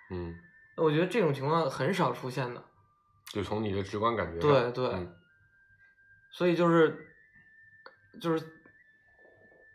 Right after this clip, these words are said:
Speaker 2: 不会因为说你做的同样的事儿，对吧？第一点是说不会因为你做的同样的事儿，因为你男女有别，所以你的薪资构成有很大的区别。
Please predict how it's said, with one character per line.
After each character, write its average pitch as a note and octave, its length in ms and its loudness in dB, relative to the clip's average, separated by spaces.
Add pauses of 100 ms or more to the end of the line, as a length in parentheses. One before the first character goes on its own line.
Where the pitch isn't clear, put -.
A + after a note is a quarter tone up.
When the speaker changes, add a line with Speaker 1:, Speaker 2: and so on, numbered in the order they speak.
(260)
Speaker 2:
不 E3 140 -2
会 G3+ 180 6
因 F#3+ 140 4
为 F3+ 120 2
说 F3+ 160 2
你 D3 160 0
做 F3 240 0
的 C#3 60 2
同 C3 200 -4
样 D#3 140 2
的 D#3 80 0
事 F3+ 140 2
儿， - 280 4 (380)
对 C3+ 80 -4
吧？ B2 140 -8
第 F#3 180 -2
一 F#3+ 40 -2
点 C3+ 300 -2
是 D3 140 -6
说 D#3 120 2
不 C#3+ 180 -6
会 F3+ 140 0
因 F3 100 0
为 E3+ 40 0
你 C3+ 140 -2
做 D3+ 200 0
的 - 60 -6
同 C3+ 100 -4
样 D#3 140 0
的 D3+ 80 -2
事 E3 100 0
儿， C#3 180 2
因 C3+ 120 -2
为 C#3 60 0
你 C3+ 120 -4
男 B2 180 -4
女 C3+ 60 -2
有 B2+ 180 -4
别， A#2+ 280 -4
所 C3 160 -4
以 C3 40 -2
你 B2 120 -6
的 A#2 100 -8
薪 D3 240 -8
资 D3+ 440 -6
构 B2+ 140 -4
成 A#2 240 -8 (160)
有 B2+ 100 -4
很 B2+ 120 -8
大 A#2+ 140 -4
的 A#2+ 80 -6
区 A#2+ 200 -12
别。 A2 120 -12